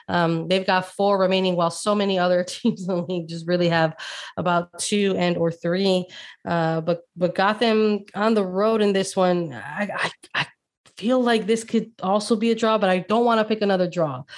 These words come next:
I just have this thing where it's like, at this point in the season, it's about results, and peop-, and these players are playing to get, to get those, those wins. Um,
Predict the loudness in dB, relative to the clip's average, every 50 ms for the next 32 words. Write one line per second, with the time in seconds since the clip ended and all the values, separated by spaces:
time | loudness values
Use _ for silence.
0 | -16 -16 -10 -4 0 2 2 2 2 2 2 2 2 0 0 0 0 2 4 4
1 | 4 4 4 4 2 2 2 0 0 0 0 0 0 0 0 -2 -2 -2 0 2
2 | 2 4 2 2 0 -2 -4 -6 -6 -4 -4 -2 0 2 2 2 2 2 0 -2
3 | -4 _ _ _ _ _ _ _ _ _ _ _ _ _ _ _ -4 -2 0 0
4 | 0 2 2 2 2 2 2 0 0 0 0 0 -2 -4 -8 -14 -16 -18 _ _
5 | _ _ -2 0 0 2 2 0 0 0 0 0 2 4 4 4 2 0 -2 -8
6 | _ _ _ -10 -4 0 2 2 4 4 4 2 2 0 -2 -6 -14 _ _ -2
7 | -2 -2 -2 -6 -10 -4 -2 0 2 2 2 2 2 0 -2 -4 -6 -4 -4 -4
8 | 0 0 2 2 2 0 -2 -6 -16 -20 -20 -20 -20 -18 -6 -2 -2 0 2 0
9 | 0 0 2 2 2 2 0 -2 -6 -12 -16 -10 -4 0 2 2 2 0 0 2
10 | 2 4 2 2 0 -2 -6 -8 -6 -2 0 0 2 2 2 0 -2 -4